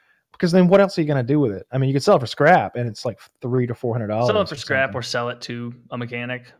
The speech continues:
Speaker 2: or sell it to, uh, someone else I know.
Speaker 1: Someone you don't like.
Speaker 2: Someone <laughs> I tra-, someone I don't like. <laughs> No, I
Speaker 1: But,
Speaker 2: wouldn't
Speaker 1: uh,
Speaker 2: sell this car to any
Speaker 1: but
Speaker 2: friend.
Speaker 1: yeah, it's time for a new car, man. I, I,
Speaker 2: Yeah.
Speaker 1: I think you should,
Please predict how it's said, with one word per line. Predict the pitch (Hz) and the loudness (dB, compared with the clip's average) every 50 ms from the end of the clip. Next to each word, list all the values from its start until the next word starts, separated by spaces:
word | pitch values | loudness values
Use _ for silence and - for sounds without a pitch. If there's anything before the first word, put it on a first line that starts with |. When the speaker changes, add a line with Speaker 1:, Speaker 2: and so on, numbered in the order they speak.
| - _ - | -20 _ -14
Speaker 2:
or | 123 117 113 | -12 -12 -12
sell | - - 131 120 117 | -8 -6 -6 -6 -6
it | 117 113 | -6 -8
to, | - 120 117 117 113 117 _ _ _ _ _ _ _ _ _ _ _ _ _ _ _ _ _ - | -10 -10 -8 -10 -10 -12 _ _ _ _ _ _ _ _ _ _ _ _ _ _ _ _ _ -14
uh, | 117 104 101 110 _ _ _ _ _ _ | -14 -14 -14 -18 _ _ _ _ _ _
someone | - - 165 131 120 120 | -8 -6 -6 -6 -6 -8
else | 117 120 120 - | -8 -8 -8 -8
I | 135 127 | -8 -8
know. | 127 123 123 123 123 - _ _ _ _ _ _ _ _ _ _ _ _ _ _ _ _ _ | -6 -6 -8 -8 -12 -16 _ _ _ _ _ _ _ _ _ _ _ _ _ _ _ _ _
Speaker 1:
Someone | - - 143 135 127 | -4 -2 -2 -2 0
you | 120 117 | -2 -2
don't | 123 117 110 | -2 -2 -2
like. | 117 110 110 120 120 - - _ _ _ _ _ _ _ _ _ _ _ | -2 -2 -2 -2 -4 -4 -8 _ _ _ _ _ _ _ _ _ _ _
Speaker 2:
Someone | - - 143 - - | -6 -4 -2 -2 0
<laughs> | - | 2
I | - 196 | 4 4
tra-, | 185 - - 220 185 - - 190 | 4 4 2 2 0 0 -2 -4
someone | - - - 202 190 - 214 175 | -2 0 2 2 2 2 2 0
I | 170 | 0
don't | - 135 165 - - - | 0 0 0 0 0 -2
like. | - 143 - - 175 - | -2 -4 -4 -6 -6 -4
<laughs> | 226 - - 180 180 208 262 294 262 240 - | -4 -4 -4 -4 -8 -10 -12 -10 -10 -4 0
No, | 175 170 | 2 4
I | 156 147 | 6 6
Speaker 1:
But, | 143 139 | 6 6
Speaker 2:
wouldn't | 131 127 127 | 6 4 4
Speaker 1:
uh, | 123 | 2
Speaker 2:
sell | 123 147 131 | 0 -4 -6
this | 127 131 - - | -6 -10 -12 -10
car | - - 127 123 | -6 -4 -4 -4
to | 117 120 | -4 -4
any | 123 120 120 117 | -8 -8 -8 -8
Speaker 1:
but | 117 - | -10 -10
Speaker 2:
friend. | 123 117 113 120 127 127 | -8 -6 -2 -2 -2 -2
Speaker 1:
yeah, | 147 208 285 277 | -2 -2 -2 -4
it's | 127 - | -4 -4
time | - 165 160 160 | 0 0 0 2
for | - 156 | 2 2
a | |
new | 151 147 | 0 0
car, | 131 - 143 143 185 233 180 | 0 0 0 0 0 0 -2
man. | 120 104 104 110 131 - - | -4 -4 -6 -8 -8 -8 -8
I, | 120 127 131 - | -8 -8 -6 -4
I, | 131 123 | -6 -4
Speaker 2:
Yeah. | 135 135 139 165 156 | -4 -2 -2 -2 -4
Speaker 1:
I | 117 | -4
think | - 117 | -8 -14
you | - | -16
should, | - - 127 120 - | -12 -10 -10 -10 -12